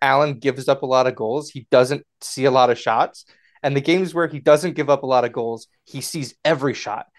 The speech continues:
He's got, he's got the Halak syndrome where, like, if he sees forty, you're winning.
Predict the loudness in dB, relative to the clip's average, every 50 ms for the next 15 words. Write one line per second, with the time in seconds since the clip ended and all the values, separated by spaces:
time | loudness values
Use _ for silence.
0 | _ _ _ -12 -8 0 4 4 4 4 2 -4 -12 -16 -4 0 2 2 2 2
1 | 0 -2 0 0 2 2 2 2 -2 -6 -10 -10 -10 -10 -10 -12 -12 -12 -16 -2
2 | 2 2 4 4 4 2 0 -2 -6 -6 -6 -6 -6 -4 -4 -4 -4 -6 -6 -6
3 | -2 0 2 2 2 0 -2 -2 -2 -2 0 0 0 0 -2 -6 -12